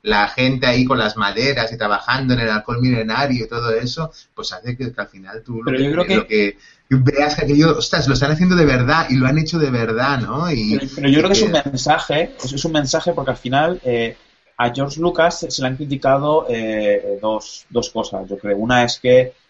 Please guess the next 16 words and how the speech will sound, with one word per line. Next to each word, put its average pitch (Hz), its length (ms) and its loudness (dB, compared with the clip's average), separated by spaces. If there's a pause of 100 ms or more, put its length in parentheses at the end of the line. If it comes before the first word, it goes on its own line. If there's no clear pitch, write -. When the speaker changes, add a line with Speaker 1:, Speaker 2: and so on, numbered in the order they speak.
(160)
Speaker 2:
eh, 107 480 4
perdió 110 280 0
totalmente 131 540 2
la 120 80 4
esencia 131 400 0
de 107 60 6
la 104 140 2
primera 117 340 0
en 107 100 -6
cuanto 104 500 0
a 101 120 0
historia, 131 440 -2
en 104 60 -6
cuanto 107 260 -2
a 98 80 -2
guión 113 360 2